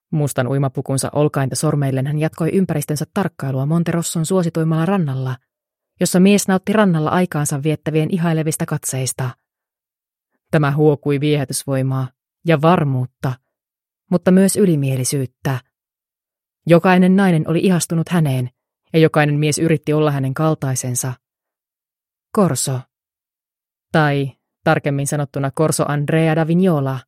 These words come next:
Monterosson kuningaskunnan prinssi. Kasinoiden ja yökerhojen perijä, jonka valtakuntaan kuului myös maalle nimen antanut kuuluisa punainen vuori.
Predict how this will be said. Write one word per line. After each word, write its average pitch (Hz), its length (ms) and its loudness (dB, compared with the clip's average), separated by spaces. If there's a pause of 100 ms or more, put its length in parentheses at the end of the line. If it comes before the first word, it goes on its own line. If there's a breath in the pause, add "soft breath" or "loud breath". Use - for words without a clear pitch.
(840)
Monterosson 202 640 4
kuningaskunnan 180 640 0
prinssi. 135 560 -2 (800)
Kasinoiden 135 600 0 (220)
ja - 100 2
yökerhojen 160 580 4
perijä, 139 400 0 (640)
jonka 175 220 4
valtakuntaan 185 640 2
kuului 196 300 2
myös 190 220 2
maalle 190 280 4
nimen 165 300 2
antanut 165 340 -2
kuuluisa 185 440 2
punainen 165 440 0
vuori. 131 420 -2